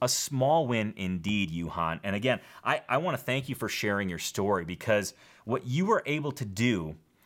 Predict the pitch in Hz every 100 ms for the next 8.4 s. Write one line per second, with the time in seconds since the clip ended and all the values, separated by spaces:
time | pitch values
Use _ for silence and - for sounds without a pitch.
0 | - _ _ _ - 117 - 139 131 120
1 | 110 113 131 - 123 143 131 104 107 101
2 | 107 101 107 104 107 101 120 190 - _
3 | - 107 131 135 147 131 123 107 - 117
4 | 120 131 107 98 101 - 87 80 90 98
5 | 82 78 78 107 220 - - _ - _
6 | 110 123 120 120 - 113 120 131 143 135
7 | - 175 185 - 170 139 - 185 185 139
8 | 127 110 113